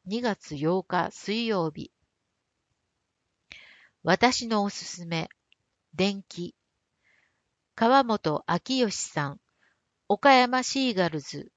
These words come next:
監督。後世に語り継がれる人たちは、革新的なひらめきとたゆまぬ努力で輝かしい功績を上げてきました。国内では数少ない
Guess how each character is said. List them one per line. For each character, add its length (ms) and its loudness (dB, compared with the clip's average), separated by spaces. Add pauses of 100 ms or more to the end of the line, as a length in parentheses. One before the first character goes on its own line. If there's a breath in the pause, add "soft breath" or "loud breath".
(120)
監 200 -2
督。 440 -10 (1300)
後 240 8
世 300 0
に 260 -8
語 240 0
り 160 -2
継 140 -8
が 180 4
れ 120 4
る 100 -2
人 220 -4
た 180 -2
ち 160 -8
は、 220 -2 (540 soft breath)
革 240 0
新 300 -4
的 320 -2
な 260 0 (100)
ひ 120 -4
ら 140 6
め 120 2
き 160 -18
と 300 -2 (160)
た 100 4
ゆ 180 4
ま 160 2
ぬ 140 -2
努 160 4
力 260 0
で 280 -4 (100)
輝 420 4
か 180 2
し 240 -4
い 120 -6
功 200 0
績 360 -2
を 40 4
上 120 2
げ 140 -2
て 160 -6
き 100 -12
ま 160 -4
し 120 -8
た。 220 -8 (920 loud breath)
国 280 -2
内 220 4
で 160 0
は 280 -4 (100)
数 280 0
少 300 -8
な 200 2
い 120 -6